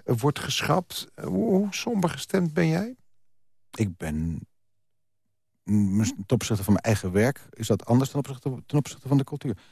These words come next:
Speaker 2: Ik ben heel somber, ja. Ik vind het, eh, best wel gevaarlijk. Ik vind het best eng. Ik vind ook dat er dingen weggegooid worden waarvan ik denk van... men zou eens moeten weten hoe mooi dat is. En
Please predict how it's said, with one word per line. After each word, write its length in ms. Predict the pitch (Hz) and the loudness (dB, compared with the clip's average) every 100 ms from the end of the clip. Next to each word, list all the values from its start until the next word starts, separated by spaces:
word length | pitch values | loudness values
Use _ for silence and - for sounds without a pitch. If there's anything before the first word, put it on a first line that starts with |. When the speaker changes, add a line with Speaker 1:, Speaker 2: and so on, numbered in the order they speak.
| - _ | -20 _
Speaker 2:
Ik 120 | - | -14
ben 140 | 87 71 | -12 -8
heel 120 | 85 | -6
somber, 280 | - 127 73 | -2 0 0
ja. 180 | 67 - _ | -4 -12 _
Ik 200 | - - | -14 -12
vind 340 | - - - 71 | -14 -12 -12 -12
het, 220 | - - | -14 -18
eh, 60 | - - _ _ _ _ _ _ _ _ _ - | -18 -20 _ _ _ _ _ _ _ _ _ -14
best 240 | - - | -12 -8
wel 300 | 90 95 98 - | -4 -2 -2 -8
gevaarlijk. 640 | - - - 98 92 127 - | -20 -14 0 2 4 2 0
Ik 120 | - | -2
vind 140 | 107 | 0
het 100 | 90 | 0
best 180 | - 80 | -2 -8
eng. 280 | - 80 101 | -6 2 2
Ik 80 | 139 _ _ _ - | 2 _ _ _ 0
vind 140 | 104 | 2
ook 80 | 92 | 2
dat 140 | 92 | -2
er 60 | 92 | -2
dingen 200 | 85 82 | 0 0
weggegooid 480 | 82 - - 113 110 | -2 -6 -4 -2 0
worden 260 | 107 101 | 0 0
waarvan 240 | 92 90 82 | -2 0 -2
ik 100 | 82 | -2
denk 160 | 76 | -6
van... 180 | - 76 - _ _ _ _ _ _ _ | -6 -8 -8 _ _ _ _ _ _ _
men 220 | - 85 | -6 -2
zou 140 | 85 76 | -2 -4
eens 120 | 80 | -6
moeten 220 | 80 78 | -10 -2
weten 300 | 85 82 80 | 0 0 -4
hoe 360 | 73 82 - - _ _ _ _ | -8 -10 -10 -14 _ _ _ _
mooi 420 | - 90 110 123 95 | 2 6 6 4 0
dat 200 | 82 80 | -4 -10
is. 260 | 82 - | -12 -14
En 260 | - 87 | -12 -10